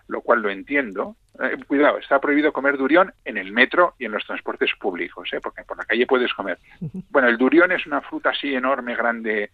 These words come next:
Speaker 1: eh, voluminosa, ¿eh? Casi como unas, como, no, casi no, como una sandía, que es muy dulce, pero cuando la abres, pega un cante aquello a una mezcla de pies y queso, ¿eh? Pero de queso fuerte,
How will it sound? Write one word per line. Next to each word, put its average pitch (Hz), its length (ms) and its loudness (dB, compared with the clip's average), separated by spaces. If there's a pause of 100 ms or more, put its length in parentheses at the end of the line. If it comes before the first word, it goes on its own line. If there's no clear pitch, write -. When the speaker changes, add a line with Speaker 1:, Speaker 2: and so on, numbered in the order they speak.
(260)
Speaker 1:
eh, 104 380 4
voluminosa, 120 960 2 (240)
¿eh? 127 180 0
Casi 123 440 2
como 117 240 0
unas, 120 220 0
como, 104 200 -4 (100)
no, 123 120 -2
casi 120 240 0
no, 104 140 -2
como 107 220 -4
una 135 220 2
sandía, 123 480 0 (480)
que 131 120 2
es 156 120 4
muy 170 140 2
dulce, 185 380 2
pero 107 200 -6
cuando 98 300 -6
la 95 100 0
abres, 170 380 4 (320)
pega 233 220 0
un 120 140 0
cante 104 380 0
aquello 95 520 -2 (120)
a 120 140 6
una 156 180 6
mezcla 107 380 2
de 95 100 -2
pies 139 300 -2
y 107 60 -4
queso, - 400 0 (640)
¿eh? 165 180 0 (100)
Pero 107 180 4
de 101 100 2
queso 131 300 2
fuerte, 170 520 0